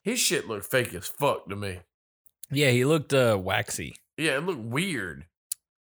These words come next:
Speaker 2: I don't know if it was on purpose or not.
Speaker 1: No, yeah, like, that's what I say. I don't know if it was him just in general or they made him up to be that way. Like, it was weird.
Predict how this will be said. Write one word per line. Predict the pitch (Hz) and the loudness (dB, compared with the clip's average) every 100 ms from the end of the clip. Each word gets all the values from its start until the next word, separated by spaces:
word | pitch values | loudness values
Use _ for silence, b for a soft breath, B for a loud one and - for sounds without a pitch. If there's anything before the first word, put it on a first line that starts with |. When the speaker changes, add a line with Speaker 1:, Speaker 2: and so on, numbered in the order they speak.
| _ | _
Speaker 2:
I | 160 | 2
don't | 180 | 4
know | 165 | 6
if | |
it | 156 | 6
was | 147 | 6
on | 143 131 | 4 4
purpose | 131 120 | 2 2
or | 104 | -2
not. | 107 104 - _ - | -2 -2 -4 _ -2
Speaker 1:
No, | 165 202 110 87 95 | 2 2 2 -2 -4
yeah, | 175 151 92 | 2 4 4
like, | 95 135 135 - _ - | 2 2 0 -4 _ -4
that's | 120 | -2
what | 135 | -2
I | |
say. | 139 165 | 0 2
I | 117 | 2
don't | 135 | 2
know | 143 | 2
if | 143 | 0
it | 123 | -2
was | 104 95 - - | -6 -8 -12 -2
him | 160 180 | 0 2
just | 160 151 131 | 0 -2 -2
in | 113 | -6
general | 110 185 254 233 226 220 | 0 0 2 4 4 2
or | 156 160 156 147 143 131 - | 4 6 6 6 6 4 -2
they | - 92 | -8 -8
made | 85 85 98 90 | -8 -8 -8 -6
him | 117 | -2
up | 190 180 | -2 0
to | |
be | 185 | 2
that | 180 180 165 | 4 2 2
way. | 180 180 175 175 | 2 4 2 2
Like, | 135 113 - _ _ _ - | 2 0 -4 _ _ _ -4
it | 131 | -2
was | 117 | -2
weird. | 104 123 104 76 | -4 -4 -4 -8